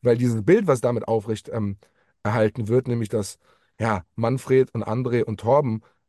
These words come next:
äh, brandschatzend und mordend durch die Gegend ziehen, ähm, ich würde sagen, das hält in wenigen Teilen Deutschlands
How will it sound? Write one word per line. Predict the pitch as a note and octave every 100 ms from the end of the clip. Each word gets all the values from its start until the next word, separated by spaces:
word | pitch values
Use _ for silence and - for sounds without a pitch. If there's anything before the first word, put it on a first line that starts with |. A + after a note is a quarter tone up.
| -
äh, | A2
brandschatzend | G#2 A2+ B2+ B2 A2+ C3 A2+
und | A2+
mordend | A2 B2 B2+
durch | G#2+
die | A2
Gegend | A#2+ F3 -
ziehen, | - A#2+ B2+ _ _ _ _
ähm, | B2 A#2 G#2+ _
ich | B2 A2+
würde | C3 B2
sagen, | A#2+ C3 C3+
das | A2+
hält | B2 B2
in | B2+ A2+
wenigen | C3 D3 C3+ A#2+ - -
Teilen | B2+ B2+
Deutschlands | A#2+ B2 B2+ C3 A#2+